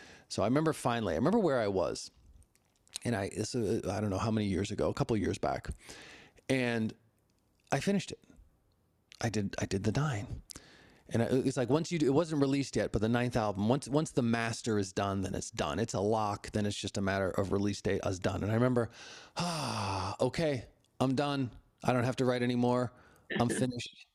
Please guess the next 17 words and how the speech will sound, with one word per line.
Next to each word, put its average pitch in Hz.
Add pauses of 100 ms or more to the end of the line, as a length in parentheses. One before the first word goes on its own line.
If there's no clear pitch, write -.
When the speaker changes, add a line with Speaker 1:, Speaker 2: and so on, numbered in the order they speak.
(120)
Speaker 1:
Nine 127
albums 123
is 117
enough. 143 (560)
I, - (220)
I'm 120
gonna 98
focus 165
on 156
something 147
else." 135 (540)
I 120
did 107
it. - (1200)
And 101
about 90
an -